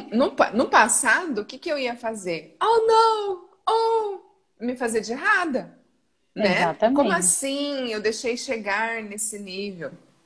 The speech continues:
Speaker 1: Tô nem aí.
Speaker 2: A, a, trazendo uma
Speaker 1: Ela
Speaker 2: consciência aqui
Speaker 1: escolheu
Speaker 2: pro
Speaker 1: não
Speaker 2: que a
Speaker 1: escovar
Speaker 2: Camila
Speaker 1: o dente.
Speaker 2: falou.
Speaker 1: Muitas
Speaker 2: É.
Speaker 1: noites que a gente falava pra ela escover o, escovar o dente e dormir na casa da avó, tomar todinho antes.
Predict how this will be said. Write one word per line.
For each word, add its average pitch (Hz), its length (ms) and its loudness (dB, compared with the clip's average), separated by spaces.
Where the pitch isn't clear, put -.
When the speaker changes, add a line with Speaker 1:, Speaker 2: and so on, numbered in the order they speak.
Speaker 1:
Tô 185 120 6
nem 175 220 4
aí. 320 320 6
Speaker 2:
A, 247 200 8
a, - 40 2
trazendo 269 400 8
uma 294 140 12
Speaker 1:
Ela 247 160 12
Speaker 2:
consciência 269 220 8
aqui 254 60 8
Speaker 1:
escolheu 247 60 6
Speaker 2:
pro 233 100 2
Speaker 1:
não 220 80 6
Speaker 2:
que 220 60 8
a - 20 6
Speaker 1:
escovar 202 240 4
Speaker 2:
Camila 185 220 8
Speaker 1:
o 180 40 4
dente. 180 120 -4
Speaker 2:
falou. 190 560 8
Speaker 1:
Muitas 302 680 2
Speaker 2:
É. 427 60 8
Speaker 1:
noites 466 320 2
que - 80 -6
a 214 80 0
gente 220 380 -14
falava 190 400 -2
pra 185 160 -4
ela 180 80 -4
escover 175 420 -10
o, 214 80 -10
escovar 180 360 -6
o 170 40 -8
dente 170 500 -8
e 254 80 -10
dormir 262 520 -4
na 190 100 -6
casa 175 240 -6
da 170 80 -2
avó, 202 280 0
tomar 277 240 -6
todinho 294 380 -4
antes. - 260 -14